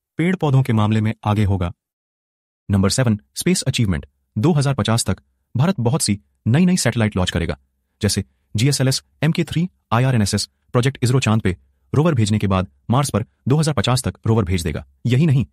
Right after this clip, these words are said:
भारत रियूजेबल रॉकेट का भी इस्तेमाल ज्यादा से ज्यादा और बड़े से बड़े मिशन के लिए करेगा और भारत को नंबर वन सुपर पावर बनाने में मदद करेगा। नंबर आठ, स्मार्ट विलेज एंड सिटी, जिसके तहत भारत के कई शहरों को स्मार्ट और तकनीकी दृष्टि से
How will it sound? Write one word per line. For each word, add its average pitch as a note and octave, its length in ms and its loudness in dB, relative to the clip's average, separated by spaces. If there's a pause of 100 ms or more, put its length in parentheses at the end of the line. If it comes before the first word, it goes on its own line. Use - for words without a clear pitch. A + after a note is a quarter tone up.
(280)
भारत D#3 240 0
रियूजेबल C3+ 360 2
रॉकेट A2 240 0
का A#2+ 100 -2
भी G#2+ 100 2
इस्तेमाल F#2+ 320 -2 (240)
ज्यादा A#2+ 220 0
से C3 120 -2
ज्यादा F#2 300 -2 (260)
और C#3 100 2
बड़े D3+ 180 4
से D3+ 100 -2
बड़े B2+ 140 2
मिशन G#2 220 2
के G#2 80 0
लिए F2+ 100 2
करेगा D#2 320 -4 (600)
और G#2 80 4
भारत F#2 260 0
को G#2 100 -2
नंबर F2+ 260 0
वन G2+ 140 0
सुपर G#2 220 -4
पावर F2+ 220 0
बनाने F2+ 280 0
में B2+ 160 -2 (300)
मदद G2 220 4
करेगा। D2+ 320 -6 (1000)
नंबर G2 340 -4
आठ, B2+ 200 -2 (360)
स्मार्ट E3+ 280 -4
विलेज C3 300 -2 (200)
एंड C3 80 -4
सिटी, - 260 -8 (580)
जिसके A2 240 -4
तहत A2 260 -4 (360)
भारत D3 260 -4
के F#3 100 -8
कई F3+ 240 -6
शहरों C3 260 -4
को F#2 180 -8 (300)
स्मार्ट D#3 340 -4
और C3+ 120 -2
तकनीकी C3 380 -4
दृष्टि A2+ 280 -4
से G#2+ 160 -4